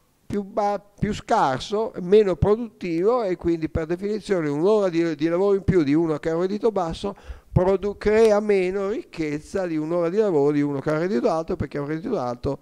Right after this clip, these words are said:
è bravo. Eh, questa è una cosa così, eh, eh, brutalmente rappresentata in questo modo.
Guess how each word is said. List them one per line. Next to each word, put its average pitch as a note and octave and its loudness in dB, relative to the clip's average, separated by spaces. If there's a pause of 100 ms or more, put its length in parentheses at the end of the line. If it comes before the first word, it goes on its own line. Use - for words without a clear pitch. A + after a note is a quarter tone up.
(180)
è - -6
bravo. G2+ -10 (140)
Eh, - -20
questa C3+ -14
è B2+ -10
una A#2+ -14
cosa A#2+ -12 (340)
così, D3+ 2
eh, B2+ -6
eh, A#2 -18
brutalmente C#3+ -6
rappresentata A#2+ -4
in G#2+ -14
questo G#2 -8
modo. - -18